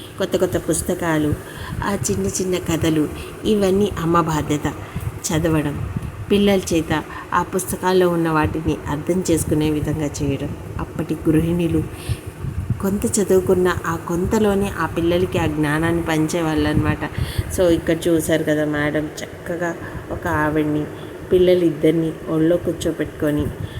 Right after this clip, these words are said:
బాబు చూస్తున్నట్టు, అలాగే ఆ వంట సామాన్లు కానీ, ఈ పెయింటింగ్ కూడా చాలా ఎక్స్ట్రాడినరీగా వేశారు. పాతకాలం నాటి దృశ్యం గుర్తొస్తుంది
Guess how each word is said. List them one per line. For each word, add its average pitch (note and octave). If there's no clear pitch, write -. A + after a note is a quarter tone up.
బాబు E3
చూస్తున్నట్టు, D#3
అలాగే D#3
ఆ E3+
వంట D#3
సామాన్లు D3+
కానీ, D3
ఈ E3
పెయింటింగ్ F#3
కూడా F#3
చాలా F#3
ఎక్స్ట్రాడినరీగా E3+
వేశారు. E3
పాతకాలం A3+
నాటి E3+
దృశ్యం E3+
గుర్తొస్తుంది D#3+